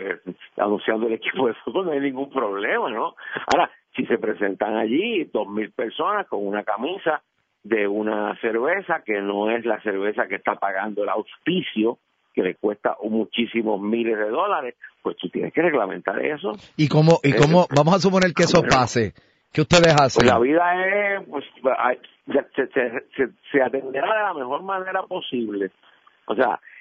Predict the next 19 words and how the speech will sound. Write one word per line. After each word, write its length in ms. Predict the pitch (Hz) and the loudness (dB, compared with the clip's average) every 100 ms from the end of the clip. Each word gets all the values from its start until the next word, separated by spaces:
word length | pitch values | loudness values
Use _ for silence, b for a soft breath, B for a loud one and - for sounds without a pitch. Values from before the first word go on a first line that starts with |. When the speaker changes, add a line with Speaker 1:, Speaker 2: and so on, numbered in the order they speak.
| B | B
Speaker 1:
eh, 140 | 104 - | -2 0
eh, 400 | 117 107 64 - 143 | 0 0 -2 -4 -2
hay 80 | 156 | 0
muchas 360 | 180 185 185 | -2 -2 -4
reglas 500 | 180 214 214 147 117 _ _ _ _ _ _ - | -2 -4 -4 -6 -8 _ _ _ _ _ _ -6
que 140 | 120 | -6
se 120 | - | -4
atienden 480 | - 151 208 208 165 | -6 -2 -2 -2 -4
de 100 | 131 | -4
la 100 | 113 | -2
mejor 360 | 110 113 143 - | -2 -4 -4 -8
manera 280 | 185 - | -6 -6
posible, 560 | - - 117 113 104 98 | -8 -8 -4 -2 -2 -4
porque 280 | 98 92 101 | -4 -2 -2
desgraciadamente 1040 | 98 98 95 117 131 143 180 214 196 151 139 90 | 0 -2 -2 0 0 0 -2 -4 -4 -4 -6 -6
no 440 | 123 107 113 147 | -6 -2 0 0
hay 360 | 170 196 196 _ - | 0 -2 -8 _ -4
mundos 600 | 135 135 147 165 165 - | -2 0 0 -2 -4 -4
perfectos. 760 | 147 135 - 101 _ _ 90 | -6 -6 -8 -10 _ _ -10